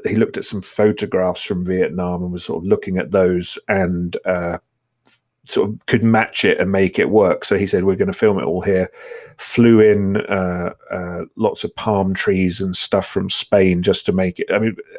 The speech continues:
a hu-, and, and one of the things that Modine has written about is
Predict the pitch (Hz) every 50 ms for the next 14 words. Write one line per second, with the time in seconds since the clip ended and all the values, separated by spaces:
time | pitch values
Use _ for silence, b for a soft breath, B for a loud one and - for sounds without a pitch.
0 | - _ _ - 117 110 - - 143 139 123 - 101 113 123 - - 123 113 B
1 | B B B B B B B 311 - _ _ _ _ - - 139 - 139 139 139
2 | 139 131 120 - - 117 113 101 98 110 - 101 101 101 98 92 127 135 139 127
3 | 110 104 92 104 104 107 - - 95 92 87 92 101 95 95 98 92 - 101 104
4 | 104 101 98 92 92 - - - -